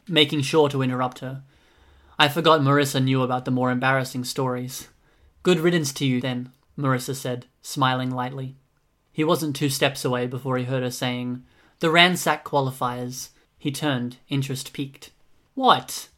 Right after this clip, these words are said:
Marissa said. "Do I need to get back to the story to scare you off? Or are you gonna make some crack about girls and video games?" "No, I'm not. You said qualifiers? As in competitive level?" "Yeah,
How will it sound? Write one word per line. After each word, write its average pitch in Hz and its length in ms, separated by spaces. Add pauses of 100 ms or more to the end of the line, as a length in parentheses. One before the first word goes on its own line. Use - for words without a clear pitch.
(200)
Marissa 131 380
said. 123 340 (260)
"Do 160 120
I 160 60
need 170 100
to 165 80
get 165 100
back 165 160
to - 100
the 160 100
story 156 340
to 156 40
scare 165 220
you 156 180
off? - 360 (280)
Or 175 120
are 170 40
you 170 80
gonna 170 160
make 160 180
some 151 180
crack 143 320
about 135 260
girls 143 300
and 135 100
video 135 280
games?" 123 500 (580)
"No, 143 360
I'm 135 100
not. 135 380 (320)
You 147 100
said 143 180
qualifiers? 180 840 (360)
As 143 140
in 143 120
competitive 147 560
level?" 160 320 (600)
"Yeah, 175 320